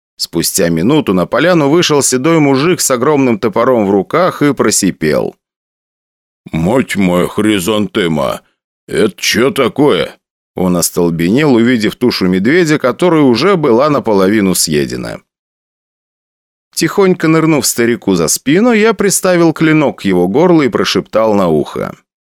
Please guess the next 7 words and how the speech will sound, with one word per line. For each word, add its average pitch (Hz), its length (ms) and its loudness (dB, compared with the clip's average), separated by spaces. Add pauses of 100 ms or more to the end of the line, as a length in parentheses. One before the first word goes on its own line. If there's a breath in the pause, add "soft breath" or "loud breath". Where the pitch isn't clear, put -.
(300)
«Закричишь, 69 1000 -4 (180)
и - 100 -8
я 120 220 0
тебе 73 300 -2
глотку 107 480 -2
перережу». 107 760 0 (720)
«Парень, 92 500 0